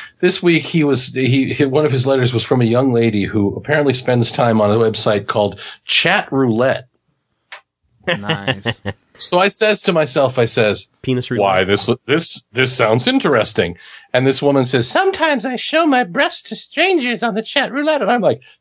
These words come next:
Speaker 1: "This is relevant to my interests."
Speaker 3: <laughs>
Speaker 1: So I, I, I, I actually, based on, you know, this intertag, I'm like, "Well, wonder what this is all about." And I click on this whole, this whole chat roulette thing.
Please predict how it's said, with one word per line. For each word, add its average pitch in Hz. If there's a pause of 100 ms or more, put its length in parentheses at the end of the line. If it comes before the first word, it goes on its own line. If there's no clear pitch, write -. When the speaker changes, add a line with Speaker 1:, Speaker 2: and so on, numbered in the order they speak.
Speaker 1:
"This 95
is 87
relevant 113
to -
my 107
interests." 156
Speaker 3:
<laughs> - (1040)
Speaker 1:
So 135
I, 117
I, 110
I, 110
I 117
actually, 113
based 117
on, 110
you 113
know, 107
this 107
intertag, 104
I'm 143
like, 208
"Well, 277
wonder 381
what 370
this 349
is 302
all 202
about." 302
And 113
I 113
click -
on 104
this 98
whole, 85
this 87
whole -
chat -
roulette 76
thing. -